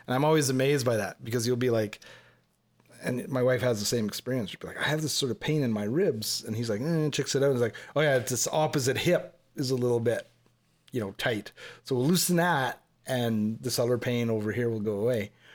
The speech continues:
Which I always thought when you go see your doctor, an M D, they're always like, "Oh, it's inflammation." Like, they have no idea what to do, right? Uh,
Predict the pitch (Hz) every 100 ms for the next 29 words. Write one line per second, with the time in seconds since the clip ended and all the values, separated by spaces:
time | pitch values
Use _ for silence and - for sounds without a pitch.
0 | - - _ 135 143 156 151 135 127 123
1 | 123 131 113 107 120 139 123 104 110 -
2 | _ _ _ _ _ _ - - 135 131
3 | 120 127 127 110 107 - _ _ _ 127
4 | 123 123 117 104 107 101 - 113 107 123
5 | 110 - 107 104 - 101 104 92 73 -
6 | 131 139 170 240 175 143 131 123 120 127
7 | 120 107 98 107 - - - - - -
8 | - - - -